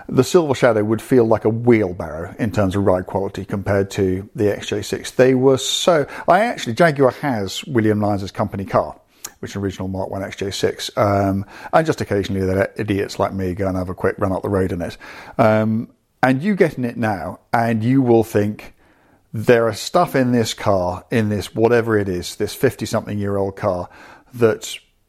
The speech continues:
designers of brand new modern cars could learn a lot from today." Um,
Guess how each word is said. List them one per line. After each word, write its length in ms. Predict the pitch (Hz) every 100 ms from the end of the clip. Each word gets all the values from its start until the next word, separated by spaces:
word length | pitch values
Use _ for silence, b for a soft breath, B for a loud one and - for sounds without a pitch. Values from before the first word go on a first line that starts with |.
| _ _ -
designers 540 | 123 110 117 110 104
of 220 | 104 104
brand 400 | - 117 110 107
new 220 | 101 101 98
modern 340 | 98 98 101
cars 240 | - 98
could 140 | - 101
learn 260 | 104 101
a 60 | 98
lot 260 | 98 95 -
from 240 | 101 98
today." 440 | - 92 90 90 _ _ B B B B B B
Um, 720 | 107 104 104 104 101 101 107